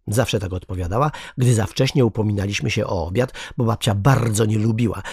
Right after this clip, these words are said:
kiedy ktoś nie w porę plątał się po kuchni i marudził. Taka odpowiedź znaczyła tyle, co: „Wszystko będzie na czas, a teraz mi nie przeszkadzajcie”. My wiedzieliśmy o tym doskonale,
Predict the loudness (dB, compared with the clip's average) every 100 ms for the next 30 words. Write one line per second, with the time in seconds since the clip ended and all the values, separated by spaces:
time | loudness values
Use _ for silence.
0 | -6 -2 -2 -2 -4 0 4 4 2 -2
1 | 0 2 0 -4 -2 2 4 2 -2 -2
2 | -6 -8 -8 -6 -2 0 0 -2 -4 -10
3 | -14 -16 _ _ _ _ _ _ _ _
4 | _ _ -6 -2 0 0 0 0 2 0
5 | 0 0 0 2 0 2 -2 -2 -8 -20
6 | -12 -2 -2 0 2 4 4 4 2 2
7 | 0 0 -2 -2 -8 -8 -4 2 4 4
8 | 4 2 2 0 0 -2 -4 -8 -12 -12
9 | _ _ _ _ _ _ _ _ _ _
10 | _ -6 -2 0 0 0 -2 -4 -6 -4
11 | -4 -4 -2 2 2